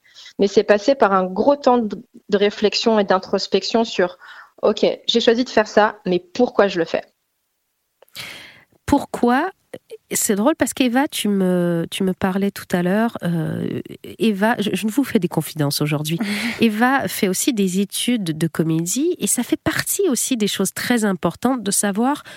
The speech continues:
Speaker 2: le pourquoi finalement de notre personnage, quel est le but. C'est la même chose en tant que professeur de yoga. Ça résonne en toi tout
Speaker 3: Ah bah
Speaker 2: ça ?
Speaker 3: complètement, c'est l'enjeu.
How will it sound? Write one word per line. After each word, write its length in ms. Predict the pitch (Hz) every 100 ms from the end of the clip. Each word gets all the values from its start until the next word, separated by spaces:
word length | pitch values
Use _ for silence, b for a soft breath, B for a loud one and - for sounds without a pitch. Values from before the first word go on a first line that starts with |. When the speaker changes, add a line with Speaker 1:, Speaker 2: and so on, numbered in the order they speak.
| B B
Speaker 2:
le 80 | 180 - -
pourquoi 560 | 254 - - - 151
finalement 520 | 151 - 160 156 180
de 100 | 220
notre 220 | 185 175 -
personnage, 640 | 170 - 175 180 220 -
quel 180 | 214 196
est 80 |
le 100 | 175
but. 320 | 160 185 277 - B B B B
C'est 160 | -
la 120 | 220
même 160 | 202 190
chose 200 | - 269
en 80 | 208
tant 100 | 190
que 60 |
professeur 460 | - 175 - 165 175
de 100 | 170
yoga. 260 | 170 165 151
Ça 180 | -
résonne 300 | 220 240 311
en 120 | 370 277
toi 160 | - 240
tout 100 | 185
Speaker 3:
Ah 20 |
bah 100 | 175
Speaker 2:
ça ? 100 | 190
Speaker 3:
complètement, 420 | 180 240 - 220
c'est 180 | - 160
l'enjeu. 420 | 208 233 196 180